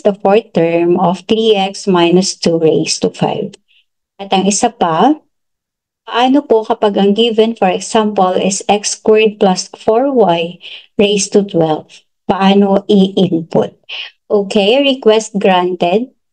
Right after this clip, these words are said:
We will discuss in more detailed way compared to our previous tutorial kung saan coefficient po yung hinahanap.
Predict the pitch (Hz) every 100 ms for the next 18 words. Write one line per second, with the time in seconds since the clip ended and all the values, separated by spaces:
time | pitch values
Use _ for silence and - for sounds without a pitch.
0 | _ _ _ _ 208 214 208 214 220 -
1 | 220 208 220 - - - _ _ _ _
2 | _ _ _ 220 208 208 208 208 233 233
3 | 247 247 240 214 202 190 196 220 - 214
4 | 208 202 202 190 185 185 - 190 180 180
5 | 175 175 175 - 196 190 175 202 180 170
6 | 175 - - 202 180 170 160 151 190 220
7 | 240 226 - 214 196 190 190 180 175 180
8 | - 170 175 - 160 160 165 165 165 170
9 | - 170 - -